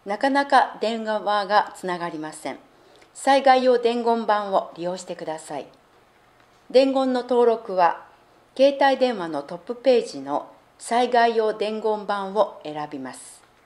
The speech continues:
次に登録を選びます。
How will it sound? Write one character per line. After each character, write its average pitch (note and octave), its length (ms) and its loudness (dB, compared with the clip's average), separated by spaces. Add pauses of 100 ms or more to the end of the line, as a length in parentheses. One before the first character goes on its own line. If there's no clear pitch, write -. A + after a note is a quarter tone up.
(920)
次 B3+ 260 -4
に - 280 -6
登 G#3+ 240 -4
録 F3+ 340 -4
を - 240 0 (200)
選 D3 240 -8
び C3+ 100 -12
ま B2+ 120 -16
す。 - 240 -20